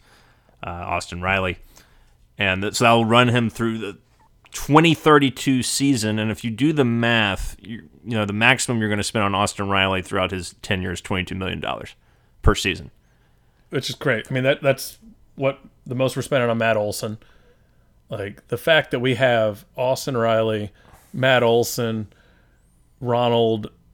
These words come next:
Speaker 2: and Ozzie all locked up for very team-friendly deals is crazy, 'cause people are getting thirty, thirty-five million dollars a year now.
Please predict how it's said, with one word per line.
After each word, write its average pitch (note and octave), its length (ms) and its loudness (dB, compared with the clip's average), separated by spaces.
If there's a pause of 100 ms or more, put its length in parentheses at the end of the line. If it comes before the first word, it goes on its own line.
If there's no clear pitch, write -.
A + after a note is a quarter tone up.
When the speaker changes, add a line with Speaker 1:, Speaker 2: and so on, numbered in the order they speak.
Speaker 2:
and A#2+ 220 -2
Ozzie G#2+ 500 -2
all B2+ 300 2
locked A#2 360 0
up G#2 280 -4
for A#2 140 -4
very B2+ 400 4
team-friendly G#2+ 680 -6
deals G2 360 -8
is G#2 80 -12
crazy, A2 340 0
'cause C3 140 -4
people A3 240 -2
are G3 40 0
getting F3+ 300 -4
thirty, C3+ 320 2
thirty-five C#3 520 0
million C#3 200 -2
dollars C3+ 240 4
a A#2+ 60 -8
year F3+ 160 -6
now. A#2+ 180 -8